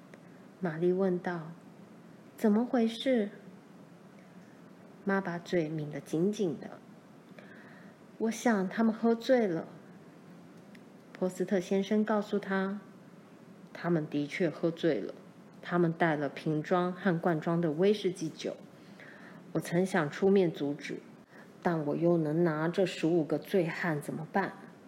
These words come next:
所以我决定，只要他们不放火烧房子，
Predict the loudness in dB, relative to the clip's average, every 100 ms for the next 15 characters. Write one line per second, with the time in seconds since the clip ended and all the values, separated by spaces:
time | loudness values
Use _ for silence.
0 | -20 -20 -20 -20 -18 -4 -2 0 0 -2
1 | -4 -2 0 2 0 0 -14 -20 -20 -20
2 | -18 -2 0 0 0 0 2 2 -2 0
3 | 0 0 -6 -4 0 0 -2 -4 -2 -4